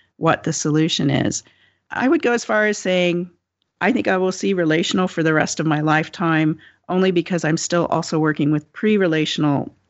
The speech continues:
technology sometimes. But, you know, I'm not saying it's gonna be forever. Maybe it will be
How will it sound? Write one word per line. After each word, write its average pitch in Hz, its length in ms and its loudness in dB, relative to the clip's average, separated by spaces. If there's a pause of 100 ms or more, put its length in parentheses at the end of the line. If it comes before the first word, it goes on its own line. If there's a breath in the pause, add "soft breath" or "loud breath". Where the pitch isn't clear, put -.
technology 151 680 0
sometimes. - 840 0 (120)
But, 190 460 -2 (140)
you 233 100 -4
know, 214 360 0 (160)
I'm 196 140 0
not 202 200 0
saying 190 200 0
it's 180 120 -6
gonna 185 200 0
be 175 120 2
forever. 160 640 0 (240 soft breath)
Maybe 185 360 2
it - 120 0
will 175 160 -2
be 170 460 2